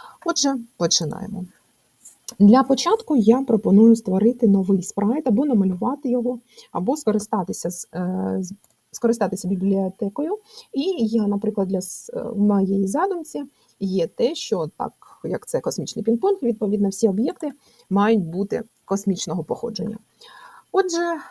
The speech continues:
м, додався до мене ось такий спрайт Планета два, а, дуже схожий, до речі, до планет з нашої сцени,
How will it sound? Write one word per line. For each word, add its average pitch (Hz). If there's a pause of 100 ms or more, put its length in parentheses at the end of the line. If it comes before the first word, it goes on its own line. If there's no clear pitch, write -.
(160)
м, 202 (200)
додався 202
до 180
мене 165 (180)
ось 156
такий - (160)
спрайт -
Планета 202
два, 190 (640)
а, 190
дуже 196
схожий, 170
до 156
речі, 156
до 151 (380)
планет 165
з 165
нашої 147
сцени, 220